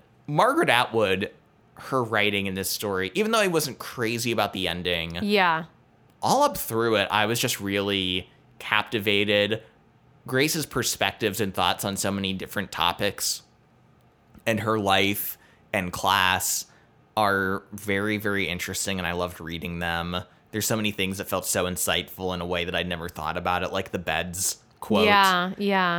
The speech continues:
Speaker 1: Uh, so I really, really enjoyed this book, even though it's very, it's quite large and dense.
Speaker 2: Yeah.
Speaker 1: And some might, may find it boring, but I, I was totally on board almost, like, the whole time.
Speaker 2: Same.
Speaker 1: So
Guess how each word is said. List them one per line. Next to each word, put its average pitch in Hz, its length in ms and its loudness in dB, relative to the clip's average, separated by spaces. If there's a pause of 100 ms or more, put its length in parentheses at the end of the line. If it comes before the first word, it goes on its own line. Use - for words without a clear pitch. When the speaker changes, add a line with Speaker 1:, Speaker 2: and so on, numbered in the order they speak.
Speaker 1:
Uh, 90 340 0
so 143 140 2
I 147 40 6
really, 165 640 0
really 127 460 4
enjoyed 98 480 0 (120)
this 95 200 -4
book, - 300 -2
even 123 180 -2
though 120 80 4
it's 98 140 -2
very, 113 400 0
it's 107 140 -6
quite - 380 0
large 95 340 0
and 90 120 -4
dense. - 540 -4
Speaker 2:
Yeah. 165 320 0 (160)
Speaker 1:
And 98 640 2
some 98 240 0
might, 98 160 -2
may 101 140 0
find 110 320 0
it - 100 -8
boring, 127 500 0 (340)
but 92 600 0 (160)
I, 98 500 2 (100)
I 120 140 6
was 117 240 0
totally 95 400 -2
on 87 160 -2
board 82 260 -4
almost, 80 320 -4
like, 85 120 -4
the 87 80 -6
whole 78 200 -4
time. 82 580 -4
Speaker 2:
Same. 165 400 -4 (100)
Speaker 1:
So 95 800 2